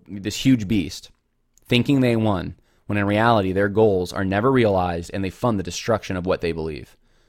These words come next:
That is my biggest fear. Uh, and, and I, and I can't, I mean, all I can say is that is a fear.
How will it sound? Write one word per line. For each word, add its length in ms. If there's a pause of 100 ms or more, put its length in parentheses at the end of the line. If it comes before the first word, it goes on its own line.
(120)
That 100
is 80
my 100
biggest 480 (680)
fear. 360 (840)
Uh, 340 (460)
and, 360
and 120
I, 240
and 140
I 140
can't, 520 (140)
I 60
mean, 160
all 160
I 80
can 140
say 200
is 100
that 140
is 140
a 60
fear. 480